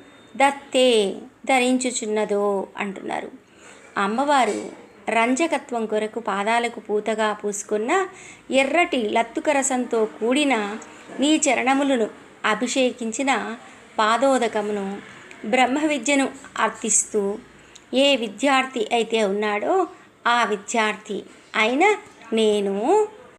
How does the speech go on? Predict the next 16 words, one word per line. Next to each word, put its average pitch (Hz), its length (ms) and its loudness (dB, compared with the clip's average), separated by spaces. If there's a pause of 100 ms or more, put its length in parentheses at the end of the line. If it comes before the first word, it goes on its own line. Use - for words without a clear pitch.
(320)
ఎప్పుడు 320 240 -6
స్వీకరిస్తానో 254 920 2
చెప్పమ్మా, 202 760 -2 (180)
అంటే 311 300 -2 (380)
ఎప్పుడు 277 440 0 (100)
ఆ 226 200 4
పాదాలను 226 720 2 (100)
అభిషేకించి 214 680 -4
తీర్థంగా 220 600 0
నేను 262 360 0 (320)
స్వీకరిస్తానో 247 840 2
చెప్పమ్మా. 202 760 -2 (500)
ఆ 233 240 6
నీ 220 420 2
పాదోదకం 254 880 2 (360)
స్వభావముగానే 247 1160 2